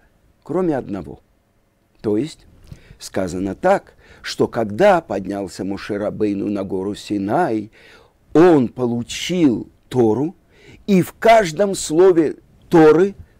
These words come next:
сорок девять лиц скверны, сорок девять лиц святости. Тума и Тара, запрет и разрешение.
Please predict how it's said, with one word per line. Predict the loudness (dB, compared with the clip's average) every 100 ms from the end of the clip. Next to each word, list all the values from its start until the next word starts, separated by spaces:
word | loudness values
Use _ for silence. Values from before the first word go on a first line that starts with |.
| _
сорок | -14 -4 2 4 2 -4 -10
девять | -4 0 0 -2 -6
лиц | -2 -2 -2
скверны, | -10 -14 -8 0 2 2 0 -2 -10 -20
сорок | -14 -6 -4 -4 -6
девять | -4 -2 -2
лиц | -2 -2 -2 -6 -20 _ _
святости. | -10 -6 -8 -10 -20 -20 -20 -20 _ _ _ _ _ _ _ _ _ _ _ _ _
Тума | 2 4 6 8 6
и | 4 2
Тара, | 4 6 6 2 -4 -8 _ _ _ _ _ _ _
запрет | -4 2 2 4 4 6 6 2
и | -4 2
разрешение. | 2 2 -2 -2 2 2 2 -2